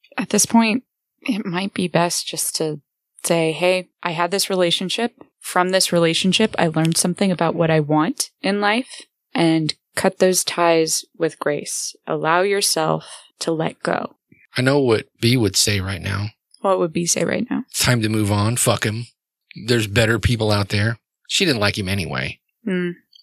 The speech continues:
Speaker 2: <sighs> There's a few boys that I know that have been interested in me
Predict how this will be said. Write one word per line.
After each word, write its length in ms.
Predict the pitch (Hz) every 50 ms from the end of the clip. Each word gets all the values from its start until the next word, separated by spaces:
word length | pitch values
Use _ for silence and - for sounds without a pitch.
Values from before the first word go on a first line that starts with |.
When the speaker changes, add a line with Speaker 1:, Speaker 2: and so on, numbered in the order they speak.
| _ _ - _ _ _ -
Speaker 2:
<sighs> 40 | - - - - - - - - - - - - - - - - - - - - - _ _ - - - -
There's 240 | - 131 147 156 151
a 60 | 135
few 340 | - - 120 117 117 113 110
boys 380 | 107 107 110 110 107 104 101 104
that 120 | 104 104
I 100 | 101 101
know 240 | 104 101 104 101 101
that 200 | 98 98 95 90 - _ _ _ -
have 180 | - 123 113 107
been 160 | 101 101 98 104
interested 480 | 104 101 - - 104 - - 98 95
in 140 | 95 95 95
me 300 | 95 95 95 101 -